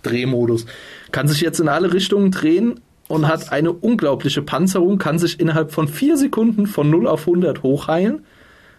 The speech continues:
Speaker 1: und das ohne Cooldown. Also sobald er nicht unter Feuer ist, heilt er sich einfach wieder hoch. Fertig.
Speaker 2: <laughs> Gott.
Speaker 1: Das ist die zwei, wenn die zwei zusammenarbeiten und dann vielleicht noch einen Tank haben, wie ein Reinhardt, der sie mit ihrem Schild beschützt, dann, nee,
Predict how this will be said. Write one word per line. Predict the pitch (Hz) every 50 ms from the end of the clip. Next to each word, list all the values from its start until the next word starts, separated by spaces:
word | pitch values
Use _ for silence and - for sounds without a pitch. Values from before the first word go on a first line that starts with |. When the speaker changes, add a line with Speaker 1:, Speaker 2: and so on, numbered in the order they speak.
| _ _
Speaker 1:
und | - 143 127
das | 151 147 151 - - -
ohne | 151 180 208 180
Cooldown. | 175 - - 160 180 208 220 214 247 254
Also | - 135 131 139 139 139 - - _
sobald | - 147 131 139 139 160 180
er | 175 160
nicht | 165 - 170
unter | 151 143 139
Feuer | - - 151 175 175
ist, | 165 - -
heilt | 143 139 147 147
er | 127
sich | 120 123 -
einfach | 135 131 120 127 110
wieder | 110 110 110
hoch. | 139 151 - - -
Fertig. | 294 320 381 440 466 392 349 339 - - - - - - - - -
Speaker 2:
<laughs> | 494 - - 480 - - 480 403 - 320 320 - - - - - - 453 - - 453 415 320 240 - - - -
Gott. | - 180 175 175 -
Speaker 1:
Das | 143 143 -
ist | 143 147 - - - - - - - - - - - - - _ - -
die | 165 208
zwei, | 208 - - 151 143 165 208 202
wenn | 175 175
die | 165 190 202
zwei | 208 - - 165 165 170
zusammenarbeiten | 170 - 151 151 151 160 180 175 151 147 151 151 147 143 143 - 151 139 139 147 - - - _ _ _ _ _ _ _ -
und | - 127 120
dann | 135 147 147
vielleicht | 147 156 131 123 147 143 -
noch | 156 135 139
einen | 123 -
Tank | - 151 147 - -
haben, | 180 160 156 147 147
wie | 135 123 120
ein | 120 117
Reinhardt, | 117 - 110 147 151 151 135 127 139
der | 139 123
sie | 123 135
mit | 127 127 -
ihrem | 131 120 123
Schild | - - 156 160 196 185 -
beschützt, | - 170 - 165 151 - - - 123
dann, | 110 107 - - - - - - - - - _ _ _ _ _ _ _ _ _ _ _ -
nee, | 123 123 123 135 135 117 113